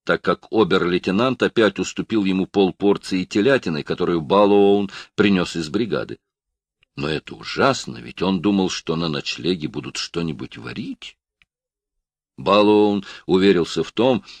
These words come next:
когда кошевары начали набирать воду в котлы. Он сейчас же пошёл к кухням спросить, что и как, но кошевары ответили, что пока дали приказ набрать воду,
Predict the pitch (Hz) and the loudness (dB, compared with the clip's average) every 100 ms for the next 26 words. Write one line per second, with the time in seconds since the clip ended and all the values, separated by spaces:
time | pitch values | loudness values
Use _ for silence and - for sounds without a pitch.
0 | _ - 85 76 90 82 - - 87 95 | _ -4 0 4 4 2 -2 -2 0 2
1 | 85 90 - 82 80 82 78 80 78 65 | 2 -2 -2 -2 -2 -2 0 0 -2 -6
2 | 62 71 80 - 90 - 156 175 - _ | -8 -6 -8 -6 -8 -4 -4 -4 -6 _
3 | _ _ _ _ _ _ _ - 80 - | _ _ _ _ _ _ _ -10 -8 -8
4 | - 107 95 71 80 76 104 92 - - | -2 0 0 -4 -6 -2 0 0 -4 -10
5 | - 95 - 104 - 90 82 - 117 - | -4 -4 -2 -4 -4 -4 -4 -4 -4 -4
6 | - 95 107 65 - 82 123 - - _ | -4 0 0 -2 -4 0 0 -2 -16 _
7 | _ _ - 73 65 67 69 69 64 76 | _ _ -8 -6 -6 -8 -8 -8 -8 -6
8 | 90 78 73 120 - - - - - 110 | -4 -4 -4 -6 -6 -6 -4 -4 0 0
9 | 160 123 90 - 69 69 - 78 76 - | 2 0 0 -4 -4 -6 -6 -6 -2 2
10 | 135 - 85 82 85 | 2 2 0 2 0